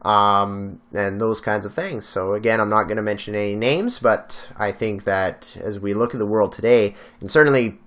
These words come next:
this is not anything unique to our, just our time, um, it may just seem more dangerous now because we're living in it, and also we live in this, um, this age where something happens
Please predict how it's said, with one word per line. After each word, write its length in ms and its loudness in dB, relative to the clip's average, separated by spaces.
this 260 -4
is 100 -10
not 460 2
anything 360 -6
unique 460 -2
to 340 -4
our, 260 8
just 200 -4
our 200 8
time, 320 -4
um, 680 -2
it 220 2
may 100 2
just 220 -4
seem 160 0
more 440 2
dangerous 480 -2
now 300 4
because 300 -6
we're 140 -2
living 320 0
in 120 0
it, 240 -2
and 140 -4
also 260 0
we 140 -2
live 240 0
in 100 -6
this, 480 -4
um, 520 0
this 280 -2
age 460 0
where 380 2
something 340 -2
happens 640 4